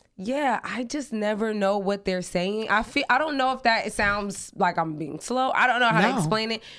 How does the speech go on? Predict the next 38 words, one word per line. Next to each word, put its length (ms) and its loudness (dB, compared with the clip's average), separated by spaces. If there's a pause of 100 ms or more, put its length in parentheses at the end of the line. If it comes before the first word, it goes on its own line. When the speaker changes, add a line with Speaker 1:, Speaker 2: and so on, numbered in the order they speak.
(140)
Speaker 1:
but 100 4
I 140 2
literally 580 -2
don't 420 -4
understand 720 -4
what 140 -6
they're 140 -4
saying 280 -4
a 40 -4
lot 180 -2
of 80 -8
times. 320 -4
And 240 -6
Biden 420 0
particularly, 760 -6
I 100 -4
really 320 -8
hate 240 -10
to, 120 -10 (240)
to, 180 -8 (160)
to 240 -8 (360)
be 140 -2
like, 240 -4
"Oh, 200 -2
yeah, 440 -4
I'm, 100 -2
like, 160 -2
a 60 -2
Trump 260 -2
supporter 340 -4
now 160 -2
or 60 -2
something." 400 -6 (320)
But 420 0
with 260 -4
Biden, 440 0
I 180 0
don't 440 -4